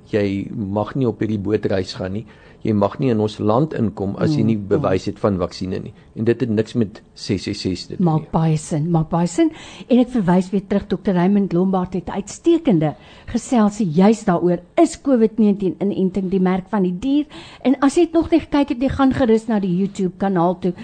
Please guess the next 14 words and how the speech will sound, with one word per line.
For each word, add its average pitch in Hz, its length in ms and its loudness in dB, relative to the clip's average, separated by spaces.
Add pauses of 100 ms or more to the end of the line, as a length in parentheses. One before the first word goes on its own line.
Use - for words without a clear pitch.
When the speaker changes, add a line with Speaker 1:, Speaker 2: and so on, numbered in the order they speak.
(220)
Speaker 2:
Raymond 208 380 4
Lombard 165 400 2
Ministries, 170 580 0 (300)
is 233 280 2 (200)
die 196 180 -2
inenting 170 500 0
die 180 100 0
merk 156 280 -2
van 180 140 -4
die 156 120 -2
dier? 165 220 -2 (460)
Uitstekende 233 640 0
inligting 175 420 -2
daar. 139 200 -4